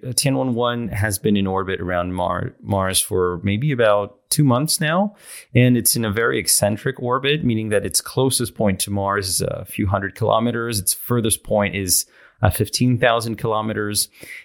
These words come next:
And, um, and it, it has a lot of opportunities to take pictures in the sense that this, um, orbit here has a very,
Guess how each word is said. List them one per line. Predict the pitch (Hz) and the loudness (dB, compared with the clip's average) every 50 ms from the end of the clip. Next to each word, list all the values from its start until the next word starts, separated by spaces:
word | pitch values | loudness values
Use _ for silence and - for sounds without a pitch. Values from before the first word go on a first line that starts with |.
| _ _ - | _ _ 2
And, | 117 117 110 110 110 110 104 - - | 2 4 4 2 0 0 -2 -4 -2
um, | - 110 107 104 101 104 101 101 101 | -2 0 0 0 0 -2 -4 -4 -2
and | 104 110 107 107 95 - | -2 -2 -2 -2 -4 -4
it, | 113 113 - _ _ | -6 -6 -6 _ _
it | - 95 101 | -10 -2 0
has | 120 120 135 135 135 117 | 2 2 2 2 2 0
a | 123 | 0
lot | 127 131 151 170 | 2 2 2 2
of | 160 | 2
opportunities | 147 135 127 - 120 - - 131 123 120 117 107 98 | 0 -2 -2 -4 -6 -4 -4 -2 -2 -2 -2 -4 -4
to | - 107 | -6 -4
take | - 107 98 - - | -2 -2 -2 0 -2
pictures | - 110 - - - 104 98 | -2 -2 -2 -2 -4 -2 -2
in | 95 | -4
the | 90 78 | -4 -2
sense | - - 101 110 104 - | -2 0 0 0 -2 0
that | - - - - - - | 0 0 -2 -2 -2 -2
this, | 107 101 98 - - - - _ - - - _ _ - | 0 2 2 0 0 -2 -6 _ -20 -20 -20 _ _ 0
um, | - 98 92 95 95 - - | 2 4 4 2 2 0 0
orbit | - 120 123 127 117 117 - - | 0 2 2 2 2 0 -4 -4
here | - - 107 101 98 101 | -6 -4 -2 0 0 2
has | 98 101 95 90 | 2 0 0 0
a | 95 87 | -4 -6
very, | 90 95 95 95 92 95 95 95 92 92 | -4 -4 -2 -2 -2 -4 -4 -6 -8 -10